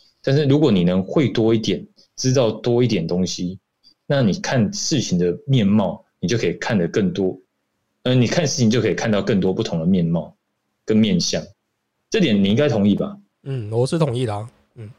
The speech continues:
Speaker 1: 我，我的状况是这样，那不知道你，你，你对于学习这段路，你的历程是，因为你，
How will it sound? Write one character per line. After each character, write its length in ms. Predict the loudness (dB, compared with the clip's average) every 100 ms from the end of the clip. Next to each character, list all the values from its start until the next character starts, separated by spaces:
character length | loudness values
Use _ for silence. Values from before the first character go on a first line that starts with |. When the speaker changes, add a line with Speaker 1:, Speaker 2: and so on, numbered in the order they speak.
| _ _ _ _ _ -16 -10 0
Speaker 1:
我， 240 | 2 2 2
我 140 | 2 4
的 80 | 4
状 160 | 4
况 160 | 4 4
是 40 |
这 80 | 2
样， 160 | 0 2
那 120 | 2 0 -6 _ _ _ _ _ _ -2
不 80 |
知 80 | 0
道 120 | 2 4
你， 140 | 2
你， 400 | 2 2 0 -2 -6
你 160 | 0 2
对 180 | 4 4
于 340 | 4 2 2
学 280 | 0 -2 -2
习 140 | 0
这 120 | 0 0
段 140 | 2
路， 300 | 2 0 -4 -12 _ _ _
你 160 | 0
的 100 | 0
历 180 | 2 0
程 220 | -2 -4
是， 320 | -4 -2 -2 -6 _ _ _ _ _ -4
因 100 | 0
为 80 | 2
你， 260 | 0 -2